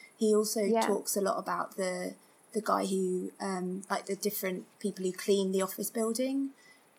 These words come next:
Speaker 1: and, like, talks
Speaker 2: Yeah.
Speaker 1: with such, like, admiration about them and how if it wasn't for them, like, nothing would work. <laughs> Um, but I feel like maybe he,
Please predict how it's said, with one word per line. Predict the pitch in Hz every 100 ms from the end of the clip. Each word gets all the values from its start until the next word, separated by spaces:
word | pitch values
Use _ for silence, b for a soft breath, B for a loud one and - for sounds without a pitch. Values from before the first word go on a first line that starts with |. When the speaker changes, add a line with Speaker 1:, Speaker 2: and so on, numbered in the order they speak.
| -
Speaker 1:
and, | 214
like, | 202 196 - - _
talks | - 226 226
Speaker 2:
Yeah. | 226
Speaker 1:
with | 202
such, | 208 - -
like, | 196 190 - - - _ _ _ _ -
admiration | 196 - 196 196 202 - 196 185
about | 180 185 208
them | 196 175
and | 180 180
how | 185 185 185 180 B B B _ - 196 202 - -
if | 214 -
it | 208
wasn't | 202 196 -
for | 190
them, | 196 196 180
like, | 175 185
nothing | 185 196
would | 190 180
work. | 202 180 170 - - - -
<laughs> | 233 233
Um, | 226 233 - - - - B B B
but | 226
I | 190
feel | 226 247 247
like | 220
maybe | 220 208 196
he, | 196 214 202 190